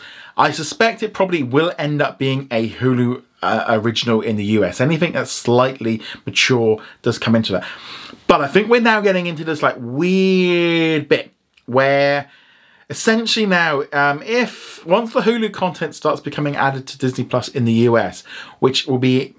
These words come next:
in about three, four months' time, probably, you know, gonna be happening by the end of the year, we're gonna start seeing a little bit of a shift then, I think, um, in terms of what we,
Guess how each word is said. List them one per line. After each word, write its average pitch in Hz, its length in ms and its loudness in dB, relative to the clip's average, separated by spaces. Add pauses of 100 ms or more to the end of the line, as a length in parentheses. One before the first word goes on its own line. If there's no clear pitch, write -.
in 117 160 2
about 117 320 0
three, 147 340 0
four 147 340 2
months' 135 280 -4
time, 143 340 -2
probably, 127 460 -2
you 123 60 -2
know, 110 80 -2
gonna 117 100 -4
be 117 80 0
happening 135 240 -2
by 123 140 2
the 127 120 -4
end 127 180 -4
of 107 80 -4
the 104 80 -4
year, 107 380 0 (760)
we're 139 100 6
gonna 175 140 2
start 196 280 4
seeing 175 240 2
a 165 60 2
little 151 140 2
bit 143 100 0
of 135 60 2
a 131 60 -4
shift - 480 -2
then, 104 200 -4
I 101 100 -4
think, 104 440 -8
um, 113 260 2
in 117 100 -6
terms 113 240 -2
of 110 100 -12
what 120 260 0
we, 120 220 0